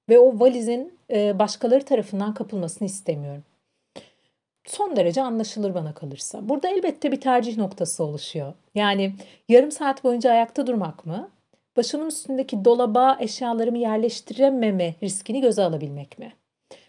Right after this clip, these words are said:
Burada bir seçim oluşuyor. Bu seçimi farkındalıkla yapmak elbette mümkün. Yani ben yarım saat ayakta beklemeyi tercih ediyorum. Okey, bu benim için rahatsızlık veren bir şey değil. Ya da, e, evet, başımın üzerindeki dolaba eşyalarımı koyamayabilirim.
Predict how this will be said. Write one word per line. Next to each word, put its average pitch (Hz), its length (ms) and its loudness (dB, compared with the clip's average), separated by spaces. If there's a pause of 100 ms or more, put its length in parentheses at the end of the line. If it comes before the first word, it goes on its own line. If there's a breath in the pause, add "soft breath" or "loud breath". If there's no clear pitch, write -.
(100)
Burada 370 240 0
bir 359 60 -2
seçim 294 560 -6
oluşuyor. 165 560 -4
Bu 240 60 -6
seçimi 302 360 -6
farkındalıkla 285 800 -4
yapmak 226 420 -4
elbette 247 400 -4
mümkün. 247 480 -8
Yani 190 380 -4 (220 loud breath)
ben 233 80 -2
yarım 262 240 0
saat 196 280 -6
ayakta 214 320 -2
beklemeyi 156 380 -6
tercih 147 380 -12
ediyorum. - 300 -16 (560)
Okey, 233 300 0
bu 220 80 -2
benim 214 160 0
için 208 200 -6
rahatsızlık 196 420 -8
veren 165 280 -6
bir - 40 -16
şey 208 300 -4
değil. 185 240 -6 (480 loud breath)
Ya 220 160 2
da, 233 400 2
e, 196 420 0 (760 soft breath)
evet, 247 300 6
başımın 254 360 0
üzerindeki 226 440 -2
dolaba 220 240 0
eşyalarımı 208 580 -2
koyamayabilirim. 196 840 -4